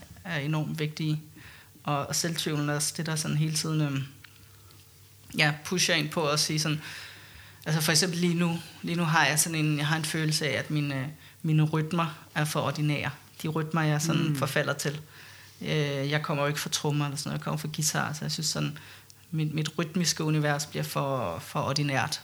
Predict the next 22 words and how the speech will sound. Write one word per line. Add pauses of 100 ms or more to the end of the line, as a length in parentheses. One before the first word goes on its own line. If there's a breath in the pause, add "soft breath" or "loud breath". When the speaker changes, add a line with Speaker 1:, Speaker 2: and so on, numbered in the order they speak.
Speaker 1:
på
en
eller
anden
måde.
Speaker 2:
Okay. (240 loud breath)
Speaker 1:
Og
så
er
jeg
sådan, (220)
så
har
jeg
lagt
en
plan
for
ligesom,
okay,
øh,
nu